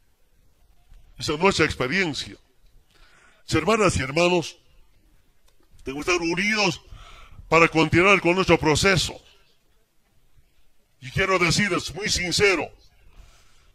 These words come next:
treinta de diciembre de, del año pasado, en la reunión de evaluación de las seis federaciones, las seis federaciones dijeron, "Evo presidente, candidato".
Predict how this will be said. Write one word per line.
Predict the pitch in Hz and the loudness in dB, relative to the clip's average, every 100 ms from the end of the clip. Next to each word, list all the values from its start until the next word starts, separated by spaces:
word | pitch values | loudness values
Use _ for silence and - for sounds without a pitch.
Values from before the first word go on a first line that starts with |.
| _ _ _ _ _ _ _ _ _ _ _ _ _ _ _ | _ _ _ _ _ _ _ _ _ _ _ _ _ _ _
treinta | - 208 233 220 - 196 185 | -2 0 0 -2 0 2 6
de | 175 | 4
diciembre | 165 - 214 214 202 185 | 4 -2 0 2 4 6
de, | 170 165 151 - | 6 6 2 -2
del | 147 147 196 | -4 0 0
año | 180 | 2
pasado, | 156 156 202 190 | 0 2 0 2
en | 170 | 2
la | 160 | 2
reunión | 151 160 202 | 0 0 0
de | 180 | 0
evaluación | 160 156 143 165 190 208 | 2 2 2 -2 -2 0
de | 175 | 0
las | 156 | 0
seis | 175 180 | 0 -4
federaciones, | 147 147 139 156 202 208 202 - - - - - | -4 -2 -2 0 2 2 -2 -4 -18 -20 -20 -10
las | 113 151 | -4 -4
seis | 190 220 175 | -2 -2 -2
federaciones | 170 165 170 202 190 | 0 2 4 4 2
dijeron, | 165 180 208 196 - - - - | 0 -2 0 -2 -4 -20 -20 -8
"Evo | 196 180 180 | -6 0 0
presidente, | 165 165 135 165 180 156 120 113 | 2 0 0 2 2 2 -2 -8
candidato". | - 151 147 170 147 - | -4 -2 2 0 0 -4